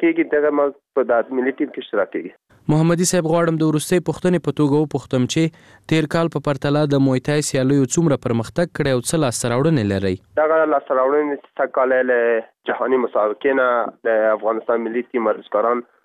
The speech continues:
Speaker 1: راوړي دي او دا څلور کسه په جهاني، اه، داوري دوره کې معرفي کړي دي. دا ټول هغه مخته د افغانستان هغه لاسته راوړنې دي چې موږ دا په هغه کې معرفي کړي دي او دا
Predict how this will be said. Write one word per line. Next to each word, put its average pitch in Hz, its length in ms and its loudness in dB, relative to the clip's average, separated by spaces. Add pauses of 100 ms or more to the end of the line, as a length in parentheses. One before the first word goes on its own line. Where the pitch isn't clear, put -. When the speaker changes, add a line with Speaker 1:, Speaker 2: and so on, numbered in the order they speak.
(260)
Speaker 1:
راوړي 120 300 2 (140)
دي 117 80 2 (180)
او 107 320 0
دا 107 80 2 (160)
څلور 135 400 0
کسه 123 240 0 (640)
په 113 40 0 (240)
جهاني، 123 460 0 (320)
اه، 107 300 0 (320)
داوري 113 340 2 (260)
دوره 117 200 0
کې - 120 -12 (120)
معرفي 117 320 -4
کړي 120 240 0
دي. 127 100 0 (560)
دا 165 220 0
ټول 160 300 2
هغه 135 260 0
مخته 131 240 -2 (880)
د 110 240 2
افغانستان 117 680 -2
هغه 117 160 0 (500)
لاسته 117 260 -2
راوړنې 147 420 0
دي 139 160 0
چې 135 100 -6 (140)
موږ 127 400 -4
دا 107 80 2 (160)
په 113 60 -6 (100)
هغه 117 200 0
کې 107 200 0
معرفي 104 280 -4 (100)
کړي 160 260 0
دي 147 120 2 (680)
او 120 80 2 (180)
دا 143 140 2